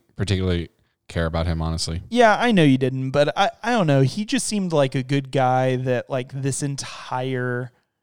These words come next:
Speaker 2: season just never really got
Speaker 1: He never
Speaker 2: much
Speaker 1: made to
Speaker 2: of a
Speaker 1: the foref-,
Speaker 2: chance.
Speaker 1: to the forefront of anything. Yeah, he was just always in the background, so he was doomed.
Speaker 2: Yeah, yeah. And, and I feel like he's a good guy that deserves a, a good shot.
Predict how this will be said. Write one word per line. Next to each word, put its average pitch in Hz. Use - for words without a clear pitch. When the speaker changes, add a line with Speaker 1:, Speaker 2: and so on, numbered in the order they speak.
Speaker 2:
season 143
just 139
never 147
really 123
got 123
Speaker 1:
He 123
never 147
Speaker 2:
much 127
Speaker 1:
made 120
to 127
Speaker 2:
of 113
a 104
Speaker 1:
the -
foref-, 92
Speaker 2:
chance. -
Speaker 1:
to 92
the 90
forefront 82
of 76
anything. 71
Yeah, 73
he 104
was 101
just 98
always 87
in 87
the 82
background, 85
so 90
he 117
was 98
doomed. 80
Speaker 2:
Yeah, 135
yeah. 110
And, 170
and 240
I 254
feel 226
like 156
he's 151
a 143
good 135
guy 131
that 131
deserves 127
a, 127
a 139
good 135
shot. 135